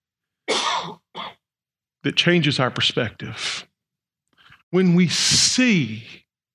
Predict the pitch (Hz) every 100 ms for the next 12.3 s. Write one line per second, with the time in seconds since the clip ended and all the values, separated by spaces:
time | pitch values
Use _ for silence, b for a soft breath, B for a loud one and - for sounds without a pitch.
0 | _ _ _ _ _ _ _ - 175 208
1 | - 202 208 - 165 156 131 151 151 127
2 | 123 147 135 - 143 139 135 127 147 147
3 | 139 - 185 185 - 185 190 151 135 123
4 | 135 - 165 143 127 147 - - 185 170
5 | 233 240 254 233 208 190 185 170 180 160
6 | 175 196 185 165 190 190 170 160 185 170
7 | 185 196 190 202 175 185 175 190 214 202
8 | 208 208 208 247 - 175 180 220 - -
9 | 165 - - 226 240 269 269 262 - 254
10 | 262 233 247 233 247 254 262 - 269 269
11 | 240 233 233 254 226 233 196 233 240 262
12 | 254 208 185